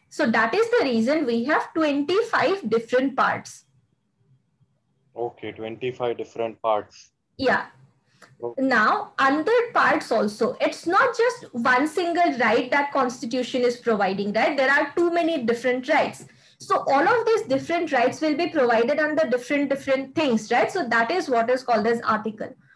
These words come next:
Speaker 1: One single article will deal with one single provision or two or three different provisions, related provisions basically, right?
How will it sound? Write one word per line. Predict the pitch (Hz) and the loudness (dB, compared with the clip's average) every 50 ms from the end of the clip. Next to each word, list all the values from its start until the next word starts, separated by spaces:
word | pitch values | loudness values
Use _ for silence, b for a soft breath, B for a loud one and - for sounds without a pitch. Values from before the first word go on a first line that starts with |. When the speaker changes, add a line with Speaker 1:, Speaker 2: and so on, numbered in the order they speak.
| b b b | b b b
Speaker 1:
One | 220 233 240 254 311 | 0 2 2 2 2
single | 339 - - 403 392 392 392 403 403 | 0 -2 -2 -2 -2 0 0 2 2
article | 311 240 226 226 226 262 226 - - 294 320 349 302 | 4 2 2 0 -2 -4 -4 0 2 2 4 4 2
will | 226 208 240 - 339 339 262 | 2 2 2 2 2 2 0
deal | 240 247 240 233 226 | 0 -2 -2 -2 0
with | 262 359 415 415 277 | 0 0 -2 -2 -2
one | 226 226 226 247 302 359 | 0 2 2 2 0 -2
single | - - 339 302 294 294 311 302 | -2 -2 -2 0 0 0 0 0
provision | 294 254 233 196 185 208 214 202 - 220 208 - | 0 0 0 0 0 -2 -4 -2 -2 -4 -4 0
or | - 254 277 269 - | 0 0 0 2 0
two | 311 294 294 | 0 2 2
or | 277 269 269 | 4 2 2
three | 269 - - 269 254 | 0 -2 -2 -2 0
different | 214 220 220 - - 220 226 226 | 0 0 -2 0 0 0 0 0
provisions, | 233 220 196 208 208 - - 214 214 214 - - | -2 -2 -4 -2 -6 -6 -6 -6 -8 -6 -2 0
related | 269 285 294 294 294 294 285 - - | 2 2 2 2 2 0 0 -2 0
provisions | - 214 196 196 196 196 208 208 208 208 | -2 -4 -2 -2 -4 -4 -4 -4 -4 -4
basically, | 208 208 196 202 - - 202 196 | -6 -6 -8 -8 -8 -8 -4 -2
right? | 214 285 - - | 0 2 0 0